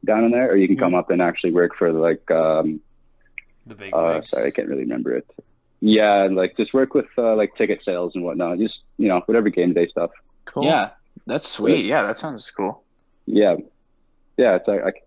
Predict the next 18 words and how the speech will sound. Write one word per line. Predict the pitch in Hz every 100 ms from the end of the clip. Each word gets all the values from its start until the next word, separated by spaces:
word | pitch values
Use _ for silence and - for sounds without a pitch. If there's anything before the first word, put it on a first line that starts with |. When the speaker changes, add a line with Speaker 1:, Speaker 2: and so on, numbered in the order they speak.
| -
Speaker 1:
it's | 92 -
gonna | 110
be | 92 -
sick, | 90 -
you | 87
know, | 85
free | - 92 80
games. | - - _ _
Can't | 98 80 - -
turn | 92
that | 85 85
down. | 80 95 -
Speaker 3:
Yeah. | 117 117 113 143 139 _ _ _ _ _ _ _ _ _ _ _ _
Speaker 1:
<laughs> | - - 147 - - _ - - - - - - - - - - - - -
But, | 180
Speaker 2:
Kinda | 202
wanna, | 208
Speaker 1:
uh, | - -